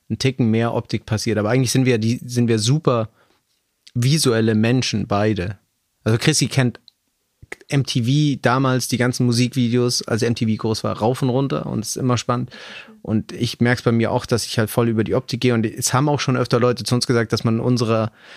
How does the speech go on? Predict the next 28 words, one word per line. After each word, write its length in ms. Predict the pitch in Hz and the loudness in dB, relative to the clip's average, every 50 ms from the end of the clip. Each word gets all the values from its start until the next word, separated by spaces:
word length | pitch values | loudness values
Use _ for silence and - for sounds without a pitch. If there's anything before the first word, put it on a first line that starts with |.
| - - - _ _ | -20 -20 -20 _ _
Art, 280 | 123 120 123 120 - | 0 0 0 0 -2
uns 240 | 151 143 127 117 - | -4 -2 -2 -2 0
zu 120 | - - 113 | -2 -2 0
präsentieren, 560 | - 123 117 110 117 117 - - 135 131 127 | 2 2 2 2 0 0 0 0 0 0 2
schon 200 | - 127 117 113 | 2 0 0 2
auch 200 | - 123 - - | 0 0 -2 -2
anmerkt, 560 | - - 117 117 113 110 110 107 107 - - | -2 0 0 2 2 2 0 0 -2 -2 -4
dass 200 | 110 101 - - | -4 -4 -2 -2
wir 280 | 113 110 110 107 101 104 - _ _ | 0 0 2 0 -2 -4 -8 _ _
viel 300 | _ - - 123 113 101 | _ -2 0 0 2 2
Wert 180 | 104 107 110 - | 2 0 0 0
drauf 180 | 101 101 - | -2 -2 -2
legen 300 | - 110 107 104 107 110 - _ _ - - - _ | 0 -2 0 0 -2 -4 -6 _ _ -20 -20 -8 _
oder 180 | - 120 123 | 0 2 2
dass 140 | 123 135 135 | 2 2 2
es 60 | - | 2
uns 140 | 143 135 110 | 0 2 2
halt 100 | 120 127 | 2 2
einfach 240 | 131 131 123 117 - | 2 2 0 -4 -4
Bock 260 | - - 143 - - | -2 -2 -2 0 -2
macht. 220 | 113 104 95 - 104 | -4 -4 -2 -6 -8
Ich 120 | 98 - | -6 -4
will 200 | 120 117 113 - | -4 -4 -2 0
Wert 200 | 107 123 135 - | 0 0 0 0
drauf 140 | 120 107 - | -4 -4 -2
legen, 160 | 131 120 113 | -2 -2 -2
klingt 240 | 107 - 123 123 - | -2 -2 -4 -4 -2
so, 180 | - 107 - | -4 -4 -6